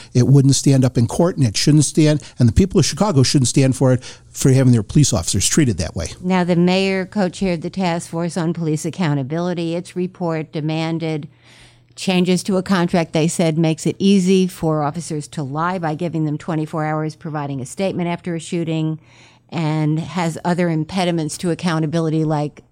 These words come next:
Speaker 2: uh, prohibiting anonymous complaints, allowing officers to change their statements. All of that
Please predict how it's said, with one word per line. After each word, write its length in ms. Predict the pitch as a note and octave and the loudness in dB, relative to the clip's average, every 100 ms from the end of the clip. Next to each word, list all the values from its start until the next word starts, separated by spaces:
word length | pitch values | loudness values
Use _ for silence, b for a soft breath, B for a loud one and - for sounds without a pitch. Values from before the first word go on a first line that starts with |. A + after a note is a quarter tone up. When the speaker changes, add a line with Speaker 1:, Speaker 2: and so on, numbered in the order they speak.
| _ _ - | _ _ -12
Speaker 2:
uh, 440 | D#3 C#3+ C#3+ C#3 b b b _ | -10 -8 -8 -8 b b b _
prohibiting 540 | - E3 E3+ E3+ E3 D#3 | -2 0 2 2 0 0
anonymous 560 | D3+ D3+ D3 D3 D3 | 0 0 -2 -4 -6
complaints, 760 | - D3 - G3 F#3+ F3 E3+ E3+ | -10 -16 -10 -6 -4 -4 -6 -8
allowing 420 | D3+ D3+ D3+ D3+ | -8 -6 -6 -6
officers 460 | C#3+ C#3+ D3+ D3+ - | -8 -10 -12 -12 -12
to 80 | B2+ | -12
change 300 | - D3+ C#3+ | -8 -6 -6
their 100 | C#3+ | -8
statements. 440 | - D#3 C#3+ C#3 B B B | -4 -2 -2 -6 B B B
All 300 | - A#3 A#3 | 0 0 2
of 200 | A3 D#3 | 0 0
that 360 | E3+ D#3+ B2+ | -2 -2 -4